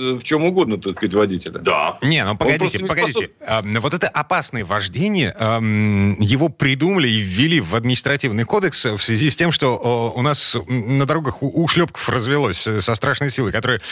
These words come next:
Speaker 3: м, м, ради лайков в соцсетях и, э, соответственно, э, денежки, копеечки, которые капают, э, с просмотров, э, они вообще творят, че попало.
Speaker 2: И как работает, Дим?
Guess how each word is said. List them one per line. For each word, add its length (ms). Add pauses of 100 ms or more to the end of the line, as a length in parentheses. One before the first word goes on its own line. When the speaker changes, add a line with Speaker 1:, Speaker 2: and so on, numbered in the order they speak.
(160)
Speaker 3:
м, 260
м, 260
ради 220
лайков 400
в 60
соцсетях 560
и, 200 (360)
э, 240
соответственно, 520
э, 260
денежки, 360
копеечки, 420
которые 280
капают, 420
э, 100
с 60
просмотров, 580
э, 360
они 320
вообще 440
творят, 300
че 140
попало. 440 (180)
Speaker 2:
И 100
как 280
работает, 600
Дим? 220